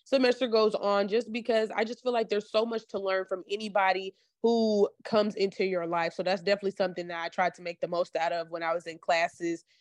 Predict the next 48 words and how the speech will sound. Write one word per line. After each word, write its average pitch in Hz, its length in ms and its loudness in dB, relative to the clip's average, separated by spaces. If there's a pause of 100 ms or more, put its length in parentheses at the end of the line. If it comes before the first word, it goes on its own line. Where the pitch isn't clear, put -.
(380)
to 247 120 4
try 240 220 2
to, 226 160 6
you 190 200 0
know, 190 380 4 (280)
build 226 320 4
these 214 240 -6
t-, 226 120 -4 (120)
connections 202 600 0
and 185 180 0
learn 196 240 0
these 202 120 -6
different 190 280 -4
type 190 180 0
of 175 80 -4
lessons 180 420 -2
and 170 100 -12
just 240 240 -2
kind 285 180 0
of 240 80 -2
nitpick 233 580 0
their 214 140 2
brain 196 440 0
and 180 120 -12
see, 220 220 -12
you 220 120 -8
know, 202 140 2
what 214 240 4
they 202 140 -2
know 190 360 4 (380)
that 185 200 -2
can 185 140 -4
help 214 280 0
me 208 260 -4
grow. 175 360 0 (340)
But 196 120 -2
definitely 247 360 0
within 220 460 0
my 254 140 -2
department, 220 680 0
um, 190 300 -4
Doctor 208 320 -2
Maya 202 300 0
Martin 190 580 -4
is 175 560 -8
one 180 280 -2
of 175 120 -4
my 165 540 -4